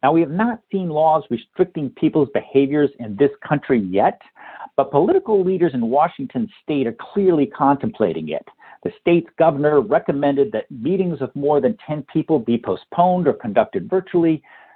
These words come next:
but as of yet, the state government has not put forward any mandatory requirements. Chuck, there have been times in recent history after a dramatic event we have seen rapid changes in the way we go about our day, some of which has been pushed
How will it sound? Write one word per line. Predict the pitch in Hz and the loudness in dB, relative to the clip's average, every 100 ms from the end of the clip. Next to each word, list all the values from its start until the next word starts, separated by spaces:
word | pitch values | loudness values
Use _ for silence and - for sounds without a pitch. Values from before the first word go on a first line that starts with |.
| _ | _
but | - | -2
as | 226 269 | -2 0
of | 226 | -2
yet, | 160 - - | 0 -2 -2
the | 160 | -12
state | - 160 165 | -2 -2 2
government | 139 127 131 | 0 2 -4
has | 120 | 0
not | 147 - | -2 -2
put | 170 - | -6 -2
forward | 131 123 117 _ 208 | 2 2 0 _ -2
any | 202 196 180 | 0 2 0
mandatory | 151 147 139 139 135 120 110 | 0 0 0 0 0 0 0
requirements. | 98 - 110 92 - - _ _ _ _ _ _ _ _ _ | -6 -4 -4 -4 -8 -18 _ _ _ _ _ _ _ _ _
Chuck, | - 220 - _ | 0 0 -2 _
there | 196 | 2
have | 220 | 2
been | 226 - | 2 -6
times | 339 330 247 | -8 -2 -2
in | 180 | 0
recent | 175 175 135 120 | 0 0 -4 0
history | 196 - 127 | 0 2 0
after | 135 135 120 | 0 0 -2
a | |
dramatic | 113 117 147 160 151 | 0 0 0 0 0
event | 110 113 120 110 _ - _ - | -2 0 -2 -2 _ -20 _ -2
we | 139 | 0
have | - | 0
seen | - 156 147 _ _ - | -2 -2 -4 _ _ -12
rapid | 143 202 247 247 180 - | -2 0 2 0 -4 -8
changes | 185 165 131 117 | -6 -4 -2 -2
in | 113 | 0
the | 117 | 0
way | 110 156 156 | 2 2 0
we | 127 | -2
go | 113 151 143 131 | -4 0 4 4
about | 123 120 107 | 4 2 2
our | 117 113 | 0 -2
day, | 117 98 78 - _ _ _ _ 214 | -4 -8 -12 -18 _ _ _ _ 0
some | 262 | 2
of | 160 | 2
which | 139 | 0
has | 117 | 0
been | 131 | -6
pushed | 117 - 339 | -6 -6 -6